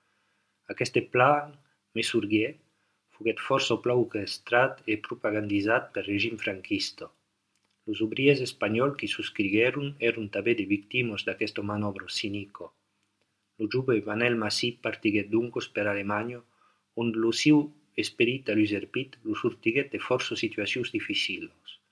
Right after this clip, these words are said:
Ma çò que suportava pas lo jove obrier republicà era lo sentiment d'injustícia,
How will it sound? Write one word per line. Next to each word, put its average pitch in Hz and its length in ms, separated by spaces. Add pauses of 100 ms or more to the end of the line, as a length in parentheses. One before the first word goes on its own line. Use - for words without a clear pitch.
(680)
Ma 110 60
çò 147 200
que 131 100
suportava 113 580
pas 131 440
lo 107 280
jove 104 300 (140)
obrier 104 480
republicà 101 580 (640)
era 120 180
lo 110 140
sentiment 120 560
d'injustícia, - 800